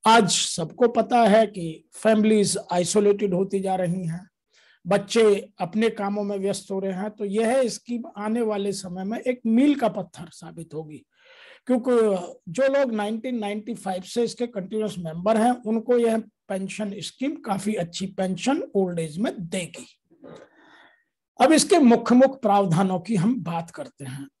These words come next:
और मैं यह भी कहना चाहता हूं कि जो भी नए employee आज उन organizations को ज्वाइन कर रहे हैं जहां ये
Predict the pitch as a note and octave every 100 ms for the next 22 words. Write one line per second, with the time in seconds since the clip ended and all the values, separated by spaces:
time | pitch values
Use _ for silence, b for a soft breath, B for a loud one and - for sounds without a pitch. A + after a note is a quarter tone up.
0 | - A3+ B3 A3 A3+ C4 G#3+ G#3 F#3 D4
1 | C#4+ G#3+ G3+ F#3+ F#3+ E3+ E3+ G3 G3+ A#3+
2 | A#3 G#3+ - E3 G3+ A3 A#3+ A#3 G3 A#3
3 | B3 G3 F#3 F#3 F#3+ G3 - F#3 F3+ E3+
4 | _ _ _ _ - _ _ D4 D4 C4
5 | A#3 A#3+ A#3 A#3 A3+ A3 - G#3+ G#3+ G#3+
6 | G#3+ G#3 G#3+ A3 A3 F#3+ F#3 F#3+ F#3+ F#3
7 | _ _ _ _ _ _ _ G#3 G#3+ G#3+
8 | G3 F#3+